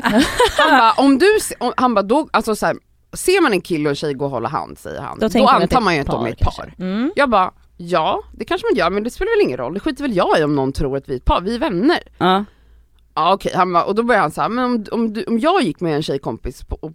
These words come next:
Speaker 2: och höll hand och, och hon
Speaker 1: Som
Speaker 2: satt,
Speaker 1: hon
Speaker 2: hon
Speaker 1: dess-,
Speaker 2: satt i mitt knä
Speaker 1: som
Speaker 2: och"
Speaker 1: han dessutom har haft liksom
Speaker 2: Ja,
Speaker 1: någon
Speaker 2: men
Speaker 1: så-
Speaker 2: som han kanske har typ så här, f-, hånglat med någon gång
Speaker 1: Ja.
Speaker 2: eller, ja, du vet, legat med eller whatever. Mm, han bara, "Om hon sitter och pussar på mig, så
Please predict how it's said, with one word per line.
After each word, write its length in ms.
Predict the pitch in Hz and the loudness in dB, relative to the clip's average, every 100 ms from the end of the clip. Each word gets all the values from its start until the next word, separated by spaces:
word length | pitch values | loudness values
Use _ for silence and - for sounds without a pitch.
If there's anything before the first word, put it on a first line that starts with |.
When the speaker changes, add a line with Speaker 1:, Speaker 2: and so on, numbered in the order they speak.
| _ | _
Speaker 2:
och 220 | - 156 | -10 -6
höll 180 | 170 139 | -4 -4
hand 360 | 147 101 135 143 | -4 -4 -4 -4
och, 140 | 123 | -6
och 120 | - | -6
hon 100 | 139 | -4
Speaker 1:
Som 160 | 151 226 | 2 4
Speaker 2:
satt, 160 | 214 | 4
Speaker 1:
hon 80 | 208 | 4
Speaker 2:
hon 100 | 220 | 4
Speaker 1:
dess-, 160 | 233 208 | 4 4
Speaker 2:
satt 240 | 240 - | 2 2
i 40 | 240 | 2
mitt 240 | 202 - | 2 0
knä 320 | - 185 160 | -2 0 4
Speaker 1:
som 140 | 196 240 | 4 4
Speaker 2:
och" 60 | |
Speaker 1:
han 160 | - 220 | 2 4
dessutom 580 | 220 196 208 190 180 175 | 2 2 0 0 0 2
har 160 | 165 | 2
haft 280 | 196 156 - | 2 0 0
liksom 260 | 156 151 160 | -4 0 2
Speaker 2:
Ja, 80 | |
Speaker 1:
någon 120 | 320 311 | 4 4
Speaker 2:
men 100 | 302 | 2
Speaker 1:
så- 100 | 123 | 2
Speaker 2:
som 100 | 226 | 2
han 140 | 196 | 2
kanske 240 | 208 175 | 0 0
har 60 | 165 | -2
typ 200 | 151 123 | -2 -4
så 80 | - | -4
här, 180 | 64 214 | -4 -6
f-, 540 | 208 - - - 196 | -10 -14 -10 -8 -2
hånglat 320 | 226 196 165 | 0 2 2
med 140 | 156 120 | -2 -4
någon 140 | 127 | -4
gång 160 | 117 104 | -2 -2
Speaker 1:
Ja. 160 | 147 | 0
Speaker 2:
eller, 200 | 151 107 - | 0 -2 0
ja, 220 | 165 - | 0 0
du 60 | - | -6
vet, 200 | - 190 | -8 -4
legat 300 | 185 139 139 | -2 -2 -6
med 120 | 113 | -10
eller 140 | 110 | -10
whatever. 400 | 98 131 95 50 - _ - | -10 -10 -10 -12 -14 _ -8
Mm, 440 | 196 196 190 190 - | -2 -2 0 -2 -4
han 200 | 196 196 | -4 0
bara, 180 | 185 147 | 0 0
"Om 180 | 214 202 | 0 0
hon 120 | 214 | -2
sitter 240 | 208 196 | -4 -6
och 60 | 190 | -6
pussar 320 | - 170 131 | -6 -8 -10
på 100 | - | -8
mig, 360 | 139 92 73 64 | -8 -8 -10 -12
så 120 | - | -14